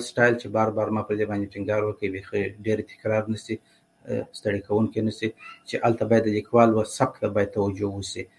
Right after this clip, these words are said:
نجیب محفوظ او اورهان پاموک دا دوه بېلابېل لیکوال دي، دوه بېلابېل سټایلونه لري. که ته دواړه په یو خپل سټایل ته راواچوې، یو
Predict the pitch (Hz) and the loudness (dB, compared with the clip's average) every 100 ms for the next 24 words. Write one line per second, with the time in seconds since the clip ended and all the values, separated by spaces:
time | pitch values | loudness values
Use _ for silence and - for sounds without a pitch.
0 | _ - 107 107 131 120 120 120 - 127 | _ -8 -2 0 2 4 4 4 2 4
1 | 120 117 - 110 101 98 - 117 107 117 | 6 4 -2 2 2 2 0 2 4 4
2 | 95 107 110 117 - 110 107 104 110 107 | 2 4 6 4 4 0 0 2 0 4
3 | 107 101 95 104 101 98 - 110 110 110 | 4 2 2 2 0 -4 0 2 4 2
4 | 107 98 110 104 98 104 98 - 98 98 | 0 0 0 -2 -2 -4 -8 -6 -6 -4
5 | 98 92 92 95 - - - - 113 - | -6 -4 -6 -8 -18 -20 -20 -4 -2 2
6 | 123 123 131 127 127 117 113 - - - | 4 8 10 10 8 8 8 6 -2 4
7 | 135 - 123 117 113 104 107 110 - 101 | 4 4 4 4 4 2 4 4 2 0
8 | 98 - 117 117 _ _ - 127 | 0 -2 -6 -8 _ _ 2 2